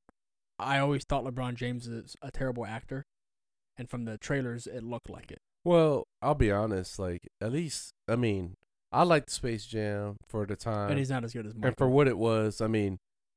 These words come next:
Speaker 2: back then when the, the original Space Jam came out, the, the audience knew who the Looney Tune characters were.
Speaker 1: Mm-hmm.
Speaker 2: A lot of the target audience now are like, "Who's this?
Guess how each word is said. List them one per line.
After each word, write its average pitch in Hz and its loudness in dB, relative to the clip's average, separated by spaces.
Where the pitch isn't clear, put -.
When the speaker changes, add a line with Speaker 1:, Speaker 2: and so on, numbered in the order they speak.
Speaker 2:
back 135 6
then 135 6
when 104 2
the, 98 -6
the 110 0
original 107 0
Space 98 -4
Jam 90 -2
came 87 -4
out, 85 -4
the, 92 0
the 104 -2
audience 110 2
knew 113 2
who 101 -4
the 90 -10
Looney 95 -6
Tune 92 -12
characters 87 -12
were. - -14
Speaker 1:
Mm-hmm. 131 -6
Speaker 2:
A 101 -6
lot 113 4
of 117 -2
the 110 0
target 107 -4
audience 98 -4
now 92 -4
are 95 -2
like, 87 -4
"Who's 110 -10
this? 101 -10